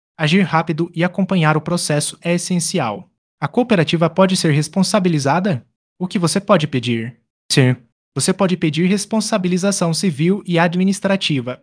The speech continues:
bem como investigação criminal se houver fraudes. Informe o Ministério Público e a Prefeitura. Para entender diversos cenários de atuação,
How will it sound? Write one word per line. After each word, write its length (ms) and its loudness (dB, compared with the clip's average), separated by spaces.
bem 160 0
como 160 0
investigação 680 0
criminal 540 0
se 160 -4
houver 280 2
fraudes. 720 -4
Informe 300 2
o 40 6
Ministério 460 4
Público 540 -2
e 80 -2
a 60 4
Prefeitura. 680 0
Para 140 0
entender 420 4
diversos 480 2
cenários 480 0
de 80 -2
atuação, 640 -2